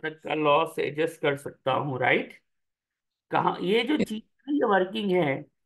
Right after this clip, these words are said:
Speaker 1: ये other incomes की working है। किसकी working है?
Speaker 2: Other income।
Speaker 1: Other मतलब trading के अलावा। तो बात सुनो, मेरा loss था कितना, मैं loss memorandum को देखूं, अगर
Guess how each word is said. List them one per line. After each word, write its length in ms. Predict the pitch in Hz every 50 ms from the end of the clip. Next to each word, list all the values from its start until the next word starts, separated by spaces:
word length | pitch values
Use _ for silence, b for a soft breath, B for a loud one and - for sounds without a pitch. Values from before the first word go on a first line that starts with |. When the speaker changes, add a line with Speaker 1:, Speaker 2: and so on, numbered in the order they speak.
| _ _ _ -
Speaker 1:
ये 140 | 147 170 -
other 460 | - 160 170 170 170 202 233 233 202
incomes 460 | 190 175 170 170 170 160 160 156 151
की 120 | - 165
working 480 | 143 135 131 131 127 - 143 139 135 151
है। 100 | 135 131
किसकी 320 | 135 160 151 - - 202
working 400 | 202 196 185 180 180 190 190 190 180
है? 140 | 196 196 226 330 381 - _ _ _ _ _ _ _ _ _ _ _ _ _ _ _ _ _ _ _ _ _ _ _ _ _ _ _ _ -
Speaker 2:
Other 180 | 196 185 190 185
income। 340 | 180 180 190 202 214 214 214 214 - - _ _ _ - -
Speaker 1:
Other 220 | 175 165 202 208 202
मतलब 440 | 202 196 196 214 233 247 247 240 -
trading 320 | 190 185 175 180 202 202 196
के 160 | 196 180 160
अलावा। 300 | 143 135 135 135 127 123 120 123 - _ _ _ _ _ _ _ _ _ _ _ -
तो 60 | 160 156
बात 280 | 156 160 160 160 160 -
सुनो, 280 | 160 139 - - - - _ _ _ _ _ _ _ _ _ _ _ -
मेरा 240 | 143 156 185 220 220
loss 540 | 202 190 190 196 214 208 247 269 277 277 - - -
था 160 | 190 190 190 190 180
कितना, 320 | 180 175 - 160 151 143
मैं 120 | 147 156 156
loss 300 | 165 175 185 196 185 185
memorandum 600 | 175 170 170 175 170 175 175 175 170 175 175 170
को 100 | 170 160
देखूं, 380 | 147 143 135 135 151 135 120 117
अगर 240 | 117 117 110 110 -